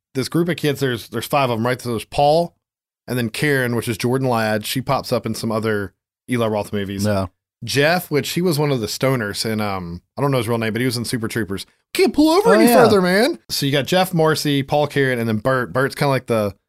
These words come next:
Speaker 1: the third wheel. I guess he's the fifth wheel in this case. And he's
Speaker 2: Yeah.
Speaker 1: just like, he's just there to get drunk and have a good time.
Speaker 2: Exactly.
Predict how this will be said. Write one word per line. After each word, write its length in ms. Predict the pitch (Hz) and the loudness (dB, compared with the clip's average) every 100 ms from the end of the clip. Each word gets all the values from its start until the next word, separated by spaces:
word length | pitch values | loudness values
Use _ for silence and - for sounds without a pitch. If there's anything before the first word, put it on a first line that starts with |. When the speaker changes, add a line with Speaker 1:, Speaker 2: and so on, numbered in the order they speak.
| _ - | _ -8
Speaker 1:
the 80 | 120 | -4
third 300 | 147 147 131 | 0 2 2
wheel. 200 | 131 127 | 2 2
I 60 | |
guess 140 | 127 120 | 0 -2
he's 160 | 101 | -4
the 100 | 98 | -4
fifth 240 | - 123 113 | -4 -4 0
wheel 160 | 110 | 0
in 80 | 104 | 0
this 140 | 101 | -4
case. 280 | - 110 104 | -4 -6 -4
And 80 | 110 | -2
he's 80 | 117 | 0
Speaker 2:
Yeah. 60 | 107 | 0
Speaker 1:
just 160 | 95 120 | 0 -4
like, 120 | 110 | -2
he's 160 | 143 | -2
just 140 | 175 113 | 0 0
there 180 | 127 104 | -2 -2
to 80 | |
get 140 | 101 80 | -6 -6
drunk 260 | 110 107 | -4 -4
and 80 | 87 | -4
have 140 | 104 98 | -6 -6
a 20 | |
good 140 | 90 | -8
time. 240 | 85 104 92 | -6 -6 -2
Speaker 2:
Exactly. 680 | 127 117 123 110 107 101 | -2 2 2 2 0 -2